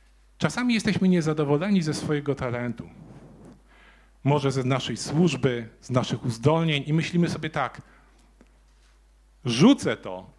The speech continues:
i Bóg mi da inny talent”. Ale tak nie będzie. Bóg ci nie da innego talentu. Bóg ci dał talent.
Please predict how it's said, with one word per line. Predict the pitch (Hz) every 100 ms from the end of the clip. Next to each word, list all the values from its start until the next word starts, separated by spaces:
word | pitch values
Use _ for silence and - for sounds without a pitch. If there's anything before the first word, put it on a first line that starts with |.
| -
i | 131
Bóg | 120 240 196
mi | 196
da | 151 151 156
inny | 139 135 123
talent”. | 117 107 87 80 - - - - - - - - - - _ _ _ _ _ _ - -
Ale | - 139
tak | 135 185 -
nie | 175
będzie. | 143 170 120 85 71 - - - - _ _ _ _ _ _ _ _ _ _ _ _ -
Bóg | - -
ci | -
nie | 175 262
da | 143
innego | 104 101 98 98
talentu. | 95 90 90 87 101
Bóg | 127 -
ci | 143
dał | 139 175
talent. | 165 - 175 143 87 -